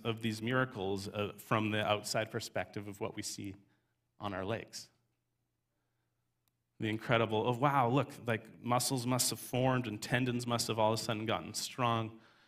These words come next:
and he got up and walked. Uh, I, I had the privilege over these last few months to spend some time with one of my friends who, whose son has cerebral palsy,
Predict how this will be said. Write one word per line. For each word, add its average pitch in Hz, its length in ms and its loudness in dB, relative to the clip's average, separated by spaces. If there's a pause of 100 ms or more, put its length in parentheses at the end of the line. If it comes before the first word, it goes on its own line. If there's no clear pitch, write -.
(180)
and 117 60 0
he 120 60 2
got 117 200 4
up 117 180 4
and 107 160 -2
walked. 127 460 -2 (1400)
Uh, - 240 -8 (220)
I, 117 260 -2
I 113 40 0
had 117 160 0
the 107 80 -2
privilege 117 460 2 (220)
over 107 180 -6
these 98 200 -2
last - 540 -4 (400)
few 120 160 -4
months 110 380 0
to - 100 -6
spend 107 260 -6
some 107 160 -8
time 107 220 -4
with 107 140 -8
one 104 100 -6
of 101 40 -8
my 101 100 -8
friends 101 500 -8 (680)
who, 98 320 -4
whose 107 200 -6
son 101 260 -2
has 98 220 -6
cerebral 98 320 -10
palsy, 92 480 -6